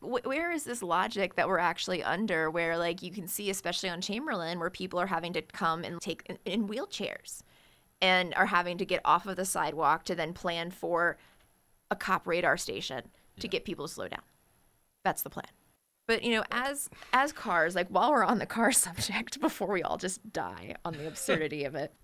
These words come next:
Speaker 1: So what can cars do to be more respectful? I know that's something for me that I always get a little bit of anxiety as a driver when I'm right behind somebody that's a bicyclist, 'cause I wanna be respectful. And I also don't have the best depth perception. And I think we were talking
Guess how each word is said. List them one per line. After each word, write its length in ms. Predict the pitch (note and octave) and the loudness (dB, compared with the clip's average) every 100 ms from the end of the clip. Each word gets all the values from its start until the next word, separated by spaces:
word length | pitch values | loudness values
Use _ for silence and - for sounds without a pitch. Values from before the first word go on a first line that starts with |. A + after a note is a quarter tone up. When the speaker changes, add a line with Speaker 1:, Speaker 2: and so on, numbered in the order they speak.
| - | -6
Speaker 1:
So 200 | - D4 | 0 2
what 180 | F4+ - | 0 0
can 140 | B4 | -2
cars 340 | - F#3+ G3 | 0 2 2
do 140 | F#3+ E3 | 0 0
to 80 | D#3+ | 0
be 80 | |
more 160 | D#3 C#3+ | 0 0
respectful? 500 | G#2 - C3 - - | 0 0 -2 -2 -2
I 80 | E3+ | 0
know 80 | G3+ | 2
that's 180 | A#3+ | 2
something 300 | - G#3 G#3 | 0 -2 -2
for 180 | G3+ F#3+ | -2 -2
me 360 | E3+ D#3+ E3 F#3+ | -2 -4 -2 0
that 160 | F#3 | 4
I 100 | D#3+ | 4
always 220 | D#3+ E3+ F#3+ | 4 2 2
get 120 | F3 | 0
a 60 | |
little 220 | D#3+ D#3+ E3+ | 0 0 0
bit 120 | E3+ | 0
of 120 | E3 | 0
anxiety 680 | D#3+ F3+ D#3 D3 E3+ E3+ - | -2 -2 0 0 0 -2 -2
as 160 | F3 | -4
a 80 | - | -6
driver 600 | E3+ E3+ D3+ E3 F#3 A3+ | -6 0 2 4 2 2
when 160 | B3+ F3 | 0 0
I'm 320 | E3 D3+ - - | 0 -2 -8 2
right 200 | E3+ E3 | 2 4
behind 400 | F3 E3+ D3+ E3 | 0 0 -2 0
somebody 340 | F3 E3+ E3+ | 0 0 0
that's 220 | D#3+ D#3 | -2 -4
a 60 | E3 | -2
bicyclist, 640 | D#3+ C#3+ E3+ F#3 G#3+ A3 - | 2 2 2 0 0 -4 -4
'cause 120 | G3+ | -2
I 80 | E3+ | 0
wanna 260 | D3+ D#3 | 2 2
be 100 | E3+ | 2
respectful. 680 | F#3 G#3 A3 A3+ - C#4+ F4 - - - _ - | 0 0 0 -2 0 0 -2 -10 -20 -20 _ 4
And 160 | F#3 F3+ | 4 8
I 180 | E3+ F3 | 8 8
also 220 | F3 F#3 | 4 2
don't 200 | F3 F3 | 0 0
have 120 | E3 | -2
the 80 | D#3 | -2
best 280 | D#3 D3+ - | -4 -2 0
depth 180 | D3 | 0
perception. 580 | - B3 C#4 C4+ E4 F4+ - _ - | -2 -4 -4 -4 -6 -8 -10 _ -4
And 80 | F3+ | -2
I 60 | F3 | 0
think 200 | F3+ F3 | -2 -2
we 80 | |
were 60 | F3+ | 0
talking 500 | F3 F3+ F3 E3+ D#3 | 0 -2 -2 -6 -6